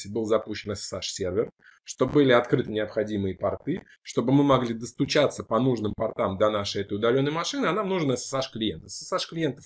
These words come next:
полно. Я использую Moba Xterm на винде и Terminus, по-моему, у меня называется на маке.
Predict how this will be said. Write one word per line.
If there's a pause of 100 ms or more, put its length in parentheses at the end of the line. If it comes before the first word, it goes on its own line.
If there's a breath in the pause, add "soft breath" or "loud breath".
(100)
полно. (340 loud breath)
Я
использую
Moba
Xterm
на
винде
и
Terminus,
по-моему,
у
меня
называется
на
маке.